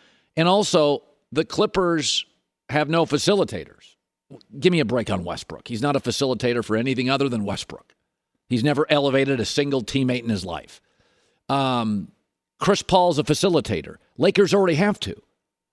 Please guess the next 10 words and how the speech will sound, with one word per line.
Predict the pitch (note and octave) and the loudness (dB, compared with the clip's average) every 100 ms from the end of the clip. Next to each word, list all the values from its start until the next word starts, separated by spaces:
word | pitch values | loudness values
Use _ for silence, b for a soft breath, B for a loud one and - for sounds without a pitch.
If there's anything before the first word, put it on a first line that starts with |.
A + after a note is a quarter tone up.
| - | -6
Austin | F#2 G2 F#2 | -6 -4 -6
Reaves | F#2+ C3 D#3 | 0 0 0
facilitates | - D#3 D#3+ E3 E3+ D#3+ - | 0 2 2 2 2 0 2
the | D#3 | 2
offense. | C#3+ D3 D#3 D#3+ - - _ - | 2 0 -2 -2 -8 -18 _ -12
LeBron | G2 G#2 F#2 F#2 | -4 -4 -2 -2
James | A#2 C#3 E3 - | -2 -2 -4 -4
facilitates | D3+ E3+ D#3+ C3+ D#3+ C3 | -2 0 -2 -2 -4 -2
the | D3 | -2
offense. | C#3 D3 D3 D3 - | -2 -2 -4 -6 -8